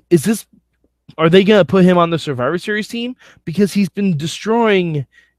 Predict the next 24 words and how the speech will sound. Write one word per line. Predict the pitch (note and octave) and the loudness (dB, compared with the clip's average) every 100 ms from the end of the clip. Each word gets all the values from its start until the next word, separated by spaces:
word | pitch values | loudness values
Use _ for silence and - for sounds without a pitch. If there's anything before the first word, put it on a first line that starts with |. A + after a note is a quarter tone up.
| _ _ | _ _
everyone | D#3+ F3 F3+ E3+ D#3+ | 2 4 4 4 2
on | D3+ C3+ | 2 0
the | A2+ | -4
roster, | A2+ G2 - - | -6 -6 -10 -14
like, | G2 C3 D#3+ | -6 -6 -4
anyone | E3 F3 F3 | -2 -2 -2
who | E3 | -4
could | D3 D3 | -4 -8
possibly | - C3 C#3 D#3 C#3+ B2+ | -4 0 0 -2 -4 -6
be | B2 A#2+ | -6 -8
his | B2 G#2+ | -8 -10
teammates. | - C3 A2+ F2+ _ - - _ _ _ _ _ _ _ _ _ - | -12 -12 -12 -14 _ -20 -20 _ _ _ _ _ _ _ _ _ 2
Uh, | A#2+ A#2+ B2+ C3 F#2+ | 4 4 2 -2 -6
I, | C#3 - - | -4 -4 -6
I | F3 | -6
don't | E3 G#2 | -4 -6
know. | F#2+ E2+ | -8 -8
It's, | A2 C3 - _ _ _ _ _ _ _ _ _ _ _ - | -8 -8 -12 _ _ _ _ _ _ _ _ _ _ _ 0
this | F#3 B3 | 2 2
is | A3+ | 2
a | G#3+ | 2
weird | D#3+ C#3 C#3+ C3 | 4 4 2 0
Survivor | C3+ A#2+ A#2 A2 | -6 -4 -4 -8
Series. | - A#2+ A#2+ A2+ | -6 -4 -4 -8